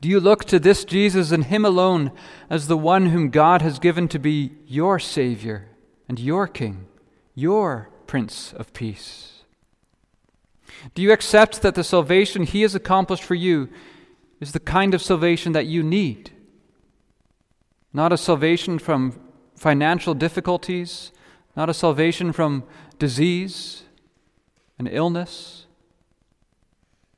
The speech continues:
but the salvation from your greatest need,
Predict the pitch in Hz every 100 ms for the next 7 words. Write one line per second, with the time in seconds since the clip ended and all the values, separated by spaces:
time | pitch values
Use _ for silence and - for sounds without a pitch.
0 | _ _ _ _ _ _ _ _ - 135
1 | 139 160 147 165 170 175 156 143 156 143
2 | 135 117 - _ _ _ 143 120 143 156
3 | 135 - 113 107